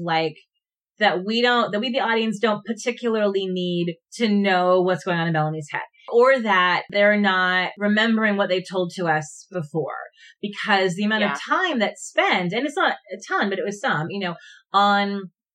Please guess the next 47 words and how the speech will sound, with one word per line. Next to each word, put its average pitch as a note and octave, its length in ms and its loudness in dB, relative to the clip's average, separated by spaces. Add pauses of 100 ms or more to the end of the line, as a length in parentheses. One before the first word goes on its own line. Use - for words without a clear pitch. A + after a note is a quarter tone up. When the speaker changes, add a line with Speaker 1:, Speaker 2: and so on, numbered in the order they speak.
(160)
Speaker 1:
Gina A#3 260 2
as F#3+ 180 -2
a G3 60 -12
person, C#4+ 480 -4
on G3+ 200 0
Gina's F#3+ 280 -2
relationship E3 360 -2
with D#3 140 -4
Bellamy, C#4 600 0 (340)
on, F#3+ 400 0
you G3 60 -4
know, F#3 160 2
weighting G3+ 420 2
her G3+ 80 4
down F#3 220 2
with F#3 100 2
this F3 140 0
sort F#3+ 100 0
of F3 80 0
symbolic, F3+ 560 2
like, E3+ 160 -2
she F3 160 -8
gives F3+ 180 -2
him G#3 100 -2
the G#3+ 120 -2
Iliad, A#3 360 4
like, E3+ 180 0
it's D#3 120 -2
this F3 160 -6
whole, G3 320 4
you G#3+ 100 2
know, G#3+ 200 2
moment. G#3 420 2 (120)
And A#3+ 220 4
that A#3 220 4
then G3 360 4 (100)
even D4 440 4
Bellamy D4 480 6
never F3+ 260 4
mentions G#3 500 2
her E3+ 140 2
again, C#3+ 500 0 (240)
let G#3 160 6
alone G#3 800 4 (120)
anyone G#3+ 800 4 (140)
remembering G#3+ 920 6
that D#3+ 460 4